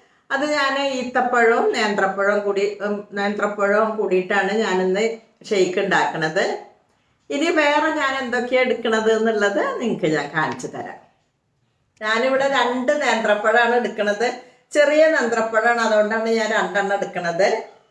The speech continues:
പിന്നെ ഞാൻ അതിലേക്ക് ഒരു എട്ട് ഈത്തപ്പഴം എടുത്തിട്ടുണ്ട്. അത് കുരുവൊക്കെ കളഞ്ഞ് നന്നാക്കി വെച്ചിരിക്കണതാണ്.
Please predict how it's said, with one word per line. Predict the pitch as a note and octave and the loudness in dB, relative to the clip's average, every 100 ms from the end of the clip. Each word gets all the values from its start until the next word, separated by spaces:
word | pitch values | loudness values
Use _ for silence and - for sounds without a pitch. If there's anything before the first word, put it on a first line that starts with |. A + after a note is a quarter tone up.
| _ _ _ | _ _ _
പിന്നെ | C4+ C4+ D4+ | -4 2 2
ഞാൻ | C#4 B3+ | 2 2
അതിലേക്ക് | C4 A3+ A3+ A3+ | 2 2 0 2
ഒരു | B3+ | 2
എട്ട് | C4+ A#3+ A#3 - - | 4 2 0 -2 -2
ഈത്തപ്പഴം | D4 A#3+ - G#3+ G3+ G#3 A3+ | 0 0 0 0 2 2 2
എടുത്തിട്ടുണ്ട്. | A3 F#3 F#3 G3+ F#3+ G#3 | -2 -4 -4 -6 -2 0
അത് | A#3+ F#3+ G#3 | 0 -2 -6
കുരുവൊക്കെ | A3+ G#3 A3 A3 A3+ | -4 -2 -2 0 0
കളഞ്ഞ് | G#3 A3 G3 G3 A3+ | 0 0 0 -2 -4
നന്നാക്കി | A#3+ G3+ F#3 F3+ G#3+ | -2 -2 -2 -2 -2
വെച്ചിരിക്കണതാണ്. | G3 F3+ F#3 F#3 F3+ F#3 A3 F3+ F3+ G#3+ | -2 0 -4 -2 -2 0 0 0 -2 -6